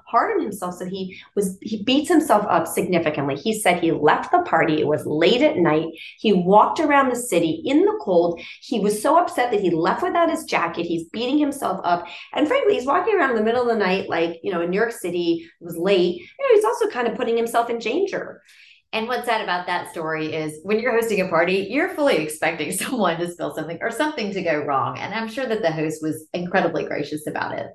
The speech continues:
Speaker 2: So.
Speaker 1: Right. And so, you know, causing so much pain, excess, extra pain to yourself,
Speaker 2: Yeah.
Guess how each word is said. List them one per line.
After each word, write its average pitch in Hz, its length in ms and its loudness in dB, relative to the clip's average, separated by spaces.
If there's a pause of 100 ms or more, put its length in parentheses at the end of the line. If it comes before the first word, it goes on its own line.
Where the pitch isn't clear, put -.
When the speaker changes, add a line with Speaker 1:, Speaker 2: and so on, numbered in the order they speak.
(100)
Speaker 2:
So. - 100 0
Speaker 1:
Right. - 260 2
And 285 160 6
so, 349 340 4
you 330 120 2
know, 226 180 4
causing 262 500 4
so 240 240 -2
much 233 200 2 (200)
pain, 214 320 -2
excess, 220 520 -2
extra 226 380 -2
pain 190 360 -4
to 196 180 -4
yourself, 160 560 -4
Speaker 2:
Yeah. 175 280 -2